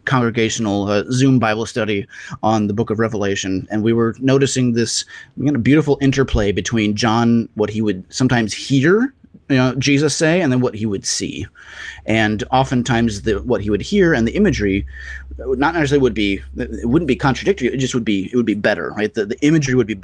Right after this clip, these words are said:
even better than he heard it once he would kind of f-, finally see it, right? Uh, Revelation seven was a good example, right? He hears about hundred and forty-four thousand, but then he sees a multitude that no one can number.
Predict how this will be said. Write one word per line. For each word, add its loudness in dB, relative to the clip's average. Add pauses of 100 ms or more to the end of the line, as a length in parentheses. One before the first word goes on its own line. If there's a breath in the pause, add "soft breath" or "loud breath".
even 0
better 0
than -8
he -10
heard -4
it -6 (420 loud breath)
once 0
he -2
would 0
kind 0
of -4
f-, -14 (160)
finally -2
see 0
it, -8
right? -2
Uh, -2 (400 loud breath)
Revelation 2
seven 0
was -2
a -10
good 2
example, -2
right? 2
He 0
hears 6
about 2
hundred 2
and 0
forty-four 2
thousand, -2
but -14
then -6
he -14
sees 2
a -4
multitude 0
that -4
no 0
one -2
can -10
number. -10